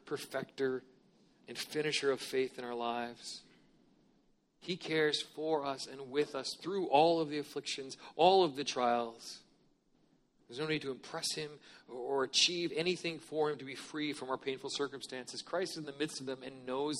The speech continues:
them. We can't hide them from him, and he won't be impressed if we can beat them. He wants to do that in us.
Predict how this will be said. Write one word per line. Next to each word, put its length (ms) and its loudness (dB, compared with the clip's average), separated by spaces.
them. 240 -12
We 100 -2
can't 260 -6
hide 460 -2
them 260 -10
from 220 -4
him, 220 -6
and 100 -10
he 60 -6
won't 180 -4
be 120 -6
impressed 380 -4
if 140 -8
we 220 -4
can 260 -6
beat 240 -10
them. 160 -4
He 220 -8
wants 280 -6
to 60 -8
do 140 -6
that 200 2
in 140 -4
us. 360 -10